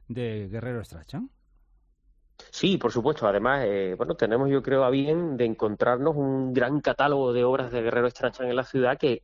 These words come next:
Speaker 2: que se conservan y además que tienen, bueno, digamos, un muy buen estado de salud.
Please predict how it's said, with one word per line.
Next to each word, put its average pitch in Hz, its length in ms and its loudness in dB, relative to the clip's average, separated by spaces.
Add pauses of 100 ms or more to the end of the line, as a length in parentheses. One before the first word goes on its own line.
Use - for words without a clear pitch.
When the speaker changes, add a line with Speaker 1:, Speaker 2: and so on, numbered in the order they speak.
(140)
Speaker 2:
que 104 100 -8
se - 160 -10
conservan 110 460 0
y 151 60 2
además 110 280 0
que 131 100 -4
tienen, 123 380 0 (500)
bueno, 113 200 -2
digamos, 107 260 -2
un 117 80 2
muy 120 180 4
buen 120 200 2
estado 120 320 2
de 123 80 2
salud. 113 280 0